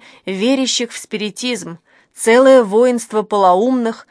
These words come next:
огромная армия американцев, которые исправно читали газеты и могли присягнуть ей на верность. Между Блаватской и Бердом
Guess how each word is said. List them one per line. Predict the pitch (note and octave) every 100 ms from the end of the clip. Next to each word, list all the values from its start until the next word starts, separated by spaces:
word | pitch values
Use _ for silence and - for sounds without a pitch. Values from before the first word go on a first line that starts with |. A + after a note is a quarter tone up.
| _ -
огромная | - A3 D4 E4+ C4+ A3+ F#3+
армия | - D4+ C4+ B3+
американцев, | - G3 F3+ - C#4+ C#4+ - A3+
которые | F#3+ F#3 G#3 G3
исправно | F3+ - A3 C#4+ C4
читали | A#3 G3+ G3 F3+
газеты | F3 E3 E3+ B3 D4+ C4 - - _
и | - B3+
могли | C#4+ A#3 G#3+ A#3+
присягнуть | G3+ G3 G3 E3+ F3 F#3+ A#3+ - - -
ей | E3+ F#3+ G3+
на | G3 F#3
верность. | F3 F3+ F3 F3+ E3+ - - _ _ _ - - _ _ _ _ _ -
Между | A3+ A#3 F#3+ G#3+
Блаватской | G#3 G3+ A3 G#3+ - G#3
и | - G3+
Бердом | F3 A#3 C4 D#4 D#4+